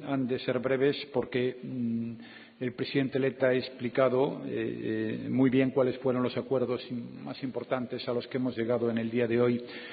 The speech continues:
y, eh, los temas que hemos tratado a lo largo de las distintas reuniones que se han celebrado tanto por los presidentes del Consejo de Ministros como por los diferentes ministros y secretarios de Estado.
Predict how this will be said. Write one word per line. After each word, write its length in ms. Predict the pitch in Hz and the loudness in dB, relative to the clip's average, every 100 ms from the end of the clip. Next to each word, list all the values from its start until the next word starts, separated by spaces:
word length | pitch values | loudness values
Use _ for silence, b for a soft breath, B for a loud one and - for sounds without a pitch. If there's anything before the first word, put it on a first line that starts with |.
| B B B | B B B
y, 300 | - 160 165 - | 2 4 4 2
eh, 160 | 139 127 | 2 4
los 240 | 123 - | 4 4
temas 320 | 135 127 123 | 2 4 2
que 100 | - | 0
hemos 220 | 123 123 - | 0 0 0
tratado 560 | 113 - 120 117 117 - - - | -2 2 4 4 2 -4 -12 -2
a 80 | 127 | 4
lo 120 | 120 | 6
largo 360 | 120 117 117 | 4 4 2
de 600 | 120 127 120 113 117 113 113 | 2 0 2 4 4 2 2
las 260 | 113 110 - - - | 2 2 0 -8 -4
distintas 440 | 120 - 139 135 | -4 0 2 4
reuniones 480 | 127 120 127 120 120 | 4 2 2 2 0
que 120 | - 120 | -4 -4
se 160 | - | 0
han 140 | 120 117 | -2 0
celebrado 500 | 120 110 117 113 110 | 0 2 2 2 2
tanto 380 | 120 117 - 113 | 0 0 -2 -2
por 220 | 113 107 | -2 -2
los 180 | 110 107 - - B B B | 0 -2 -4 -14 B B B
presidentes 480 | 110 - 123 117 113 | -6 0 2 2 0
del 140 | 113 | 0
Consejo 360 | 120 113 131 117 | -2 -2 -2 -2
de 120 | 110 | -2
Ministros 480 | 107 117 117 113 110 | 0 0 0 -4 -4
como 340 | - 113 110 | -2 0 0
por 160 | - 110 | -2 -4
los 160 | 107 98 - B B B | -4 -4 -8 B B B
diferentes 500 | 123 117 120 123 117 | -4 2 4 4 2
ministros 480 | 120 120 117 120 117 | 4 4 2 -2 -4
y 60 | 107 | -4
secretarios 600 | 110 107 104 113 98 95 | -6 -6 -2 -2 -2 -6
de 60 | 107 | -10
Estado. 240 | - - | -14 -16